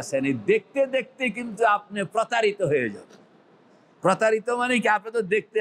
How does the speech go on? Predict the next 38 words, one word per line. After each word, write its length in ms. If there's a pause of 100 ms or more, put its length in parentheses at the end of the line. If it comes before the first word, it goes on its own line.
আসেন 200
যে 120
ওই 120
ফেরেশতা 380 (100)
লইছে, 260 (360)
লইয়া 300
কি 60 (100)
করলো? 260 (140)
ব্যাগে 300
ঢুকাইছে। 340 (120)
এরপরে 340
কি 80 (100)
করলো? 220 (120)
মদিনা 320
শরীফ 280
গেছে। 160 (320)
এরপরে 260 (100)
কি 80 (100)
করলো? 200 (140)
মদিনা 320
শরীফ 240
গিয়া 200
মদিনাওয়ালাকে 840
এটা 120 (100)
দেখাইতে 340 (100)
আছে। 140 (300)
মদিনাওয়ালা 680 (100)
দেখা 300 (100)
খুশি 280
হইছে, 280 (460)
আমার 240
জন্য 160 (120)
দোয়া 160 (100)
করতে। 260
আর 120
ব্যাগটা 320
কিন্তু 220
আপনি 120